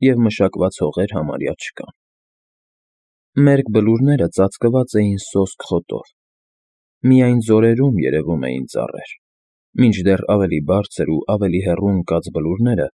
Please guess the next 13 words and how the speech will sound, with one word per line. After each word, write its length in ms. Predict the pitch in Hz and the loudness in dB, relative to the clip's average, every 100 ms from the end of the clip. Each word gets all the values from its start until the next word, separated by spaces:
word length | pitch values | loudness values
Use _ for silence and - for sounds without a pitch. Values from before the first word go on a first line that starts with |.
| _ _ _ - | _ _ _ -4
պատած 420 | 127 127 135 135 98 | -2 0 0 0 0
էին 200 | 98 90 | 0 -2
փշատերև 680 | - 95 - 80 76 - - | -4 -4 -2 -4 -4 -8 -12
թփուտներով։ 760 | - 85 - 57 50 - _ _ _ _ _ _ _ _ _ _ _ _ 135 | -10 -10 -10 -10 -12 -14 _ _ _ _ _ _ _ _ _ _ _ _ 0
Մեկ 220 | 127 107 | 2 2
անգամ 360 | 101 104 131 120 | 0 0 0 0
նրանք 240 | 78 85 | 0 -4
տեսան 360 | - 95 - 110 | -4 -4 -2 -4
թփուտների 540 | - 107 98 - 92 107 | -4 -6 -6 -2 -2 0
մեջ 300 | 95 90 - | -2 -4 -10
չքացող 480 | - 95 - 107 98 | -6 -6 -2 -4 -2
մի 140 | 95 | -2
շնագայլ, 600 | 90 98 95 87 - - | -2 -2 -2 -2 -6 -10